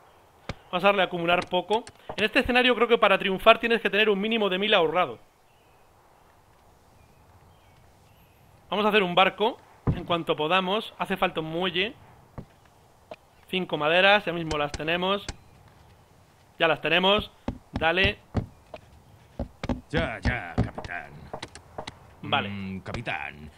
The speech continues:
Speaker 2: quizá no os hayáis dado cuenta, pero no hay suficientes mozas en vuestra isla.
Speaker 1: Vale, pronto, pronto haré más prostíbulos.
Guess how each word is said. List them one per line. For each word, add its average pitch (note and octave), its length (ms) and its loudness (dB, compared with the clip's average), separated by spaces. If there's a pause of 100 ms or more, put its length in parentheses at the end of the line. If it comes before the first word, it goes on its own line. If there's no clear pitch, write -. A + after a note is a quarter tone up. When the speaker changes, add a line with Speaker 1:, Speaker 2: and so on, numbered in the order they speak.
(160)
Speaker 2:
quizá D#3 320 -6
no F#2+ 160 -14
os - 140 -14
hayáis G2+ 260 -10
dado F2 200 -12
cuenta, D2+ 600 -10
pero D3+ 300 -6
no G#3+ 180 -10
hay E3+ 220 -4
suficientes C#3+ 800 -8
mozas C3 480 -8
en G#2 380 -8
vuestra F#2 580 -10
isla. - 480 -12
Speaker 1:
Vale, F3 320 6
pronto, A3 460 6
pronto A3 260 2
haré G#3+ 140 6
más G3+ 160 4
prostíbulos. C#3+ 720 -2